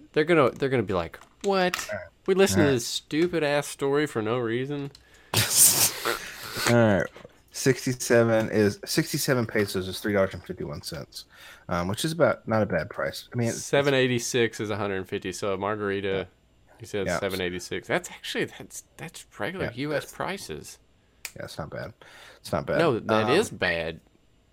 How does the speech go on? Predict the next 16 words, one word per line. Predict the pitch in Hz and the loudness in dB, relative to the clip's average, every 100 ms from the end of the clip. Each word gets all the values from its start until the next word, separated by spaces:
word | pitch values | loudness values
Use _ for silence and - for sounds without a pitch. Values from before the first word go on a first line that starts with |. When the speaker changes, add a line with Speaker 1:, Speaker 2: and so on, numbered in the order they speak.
| _ _ _ _ _ | _ _ _ _ _
Speaker 1:
You | - 104 | -12 -8
don't | 135 143 113 | -4 -4 -2
really | 147 139 | -4 -4
get | 107 143 - _ | -6 -8 -10 _
Speaker 2:
seven | - - 139 165 165 | -6 4 4 4 2
eighty-six, | 160 143 - | 2 -2 -4
Speaker 1:
a | 151 | -6
discount. | 156 - - _ _ - | -6 -12 -20 _ _ -6
Yeah. | 120 | 0
Speaker 2:
seven | 135 151 151 | 2 2 0
eighty-six | 147 139 156 - | -2 -4 -6 -4
for | - | 0
a | 127 | 2
margarita? | 127 135 139 147 175 180 170 - - - - - - - | 4 2 2 2 2 0 -4 -10 -20 -20 -20 -20 -16 -8
Uh, | - 147 139 78 67 53 | -4 -2 -2 -4 -8 -10
I | - | -10